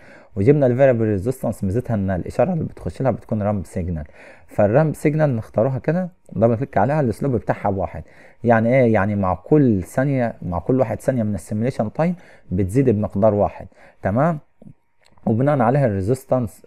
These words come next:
آه، بت-، بتزيد بمقدار واحد، لان هي بتاخد اشارتها من الرامب سيجنال،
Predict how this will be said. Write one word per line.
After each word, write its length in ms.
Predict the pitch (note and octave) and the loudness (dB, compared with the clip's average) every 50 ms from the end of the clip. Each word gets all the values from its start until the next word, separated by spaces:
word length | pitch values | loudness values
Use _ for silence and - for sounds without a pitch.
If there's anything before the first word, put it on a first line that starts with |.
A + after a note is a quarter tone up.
| - - | -10 -8
آه، 300 | F#2 F2+ F2 F2 - - | -6 -6 -6 -6 -8 -8
بت-، 160 | - - F#2+ | -8 -6 -6
بتزيد 540 | F#2+ E2 E2+ F2+ F#2 F#2 F2 A2+ C3 A#2+ A#2 | -4 -4 -4 -6 -6 -4 -2 0 0 2 0
بمقدار 380 | A2 G2+ - F#2+ F#2+ A2+ A2+ | 0 -2 -2 0 0 2 2
واحد، 220 | A#2+ A#2+ - G2+ G2 | 2 0 0 -2 -2
لان 200 | G2+ G2+ G#2 G2 | -2 -2 -2 -2
هي 180 | A2 A#2+ B2+ | -2 -2 -2
بتاخد 320 | A2+ - - - - G2 - | -2 -2 -4 -4 -4 -6 -8
اشارتها 340 | - - G#2+ A#2+ - - | -8 -6 -6 -6 -4 -6
من 140 | G#2+ G2+ G#2 | -6 -4 -4
الرامب 320 | G2+ F#2+ G#2+ A2+ A2 G#2 F2 | -2 0 0 0 0 -2 -6
سيجنال، 420 | - - G2 F2 F2+ E2+ E2 | -8 -8 -8 -8 -6 -8 -8